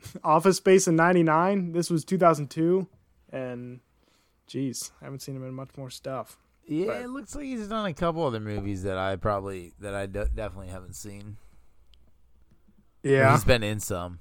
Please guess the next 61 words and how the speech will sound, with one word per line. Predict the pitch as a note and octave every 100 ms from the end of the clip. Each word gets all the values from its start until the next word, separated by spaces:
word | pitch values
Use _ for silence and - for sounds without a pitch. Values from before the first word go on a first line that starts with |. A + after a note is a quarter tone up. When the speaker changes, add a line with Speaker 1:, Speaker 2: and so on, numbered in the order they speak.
| -
Speaker 1:
Should | C3+ A#2+
Speaker 2:
at |
Speaker 1:
just | A2 F#2+
look | A2+
Speaker 2:
least. | A2
Speaker 1:
him | A2
up. | A2+ - -
Speaker 2:
Yeah. | G#2+ G#2+ G#2 G#2 G2 - _ _ _ _ _ _ _ _ - - _ _ _ _
Speaker 1:
Yeah, | G3 G#3+ A3+
I |
know | B3
he's | A3+ E3+
in | E3+
some | D3+
other | D3 C#3+
stuff, | C3 - C#3 B2
but, | - C3
like, | C#3+ C#3+ C3+ - _
he | - -
never | G3+ A#3+
Speaker 2:
Yeah, | C4+
Speaker 1:
really, | C4 B3 G3
Speaker 2:
he |
was | E3+ D3
so | - G#2+
Speaker 1:
he | C3
had |
Speaker 2:
good | G#3+
in | A#3+
Speaker 1:
that | A#3+ E3
leading | F3+ G3
Speaker 2:
Office | F#3
Speaker 1:
man | F#3 F3+
Speaker 2:
Space. | C#3
Speaker 1:
look | D#3 F#3+ - -
from | F3 D3+
Office | D#3 E3+ D3+
Space. | - C3+ A#2 G#2+
Speaker 2:
Yeah, | C3+ B2
you | A#2 C3+
really | F#3 A#3+
Speaker 1:
but | F3 D3
Speaker 2:
did | D3
Speaker 1:
he |
never | E3 F#3 G3
Speaker 2:
think, | F#3 F3+
Speaker 1:
really | F3 E3+
Speaker 2:
like, | B2
"Oh, | A#2
he's | G#2+ G#2
gonna | A#2+
take | G2 F#2+ F2
off, | B1 -
probably." | - - - - - - - _ _ _ _ _ _ _
Speaker 1:
Yeah, | F3 A3+ G#3+ C#3
but | C3 D3
he |
never | E3+ G3 G3
really | F#3+ F3+
got | E3+ E3+ -
that, | E3+ D3+ C#3+